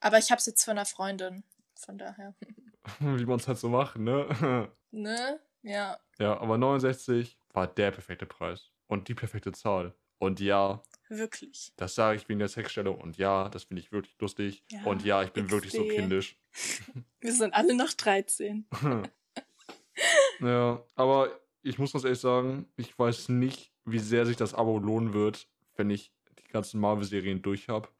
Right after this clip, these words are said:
Speaker 1: Ja, das heißt, du wirst irgendwann kündigen, oder?
Speaker 2: Nein, ich habe ja schon fürs Jahr bezahlt, so, also das Jahr zieh ich
Speaker 1: Ach,
Speaker 2: durch.
Speaker 1: du hast ein ganzes Jahr bezahlt, ach so.
Speaker 2: Der Sparfuchs.
Speaker 1: Ja, das stimmt halt wirklich. Ja, also,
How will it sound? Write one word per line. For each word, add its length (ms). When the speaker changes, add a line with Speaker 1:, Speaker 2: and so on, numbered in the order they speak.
Speaker 1:
Ja, 400
das 200
heißt, 280
du 60
wirst 160
irgendwann 320
kündigen, 460
oder? 320
Speaker 2:
Nein, 240
ich 180
habe 180
ja 20
schon 180
fürs 220
Jahr 160
bezahlt, 380
so, 200
also 260
das 180
Jahr 120
zieh 140
ich 160
Speaker 1:
Ach, 80
Speaker 2:
durch. 100
Speaker 1:
du 80
hast 220
ein 80
ganzes 400
Jahr 180
bezahlt, 580
ach 100
so. 440
Speaker 2:
Der 120
Sparfuchs. 840
Speaker 1:
Ja, 280
das 140
stimmt 260
halt 160
wirklich. 240
Ja, 220
also, 280